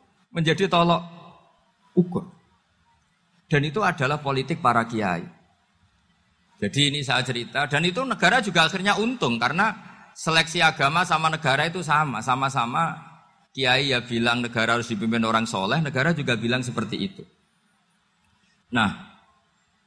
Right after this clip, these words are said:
ketokohan-ketokohan para beliau-beliau ini yang mau,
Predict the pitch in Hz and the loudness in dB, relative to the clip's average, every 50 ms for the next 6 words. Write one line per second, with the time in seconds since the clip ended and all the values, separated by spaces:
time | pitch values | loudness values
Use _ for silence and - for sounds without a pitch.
0 | _ _ _ _ - 185 185 - 190 180 175 180 180 175 180 175 175 175 - 165 | _ _ _ _ -6 -4 -2 0 0 0 0 0 0 0 0 -2 -2 -2 -2 -2
1 | 156 165 160 156 156 143 143 143 143 139 - - 120 123 123 120 117 123 123 120 | -2 0 -2 -2 0 0 0 2 2 0 -2 -2 -2 0 0 0 0 0 0 2
2 | 107 117 107 113 123 131 127 - - - - _ _ _ _ _ _ _ _ _ | 2 2 2 0 0 -2 -6 -8 -12 -20 -20 _ _ _ _ _ _ _ _ _
3 | - 107 110 110 110 110 110 113 117 113 | -2 0 2 2 2 0 0 0 2 2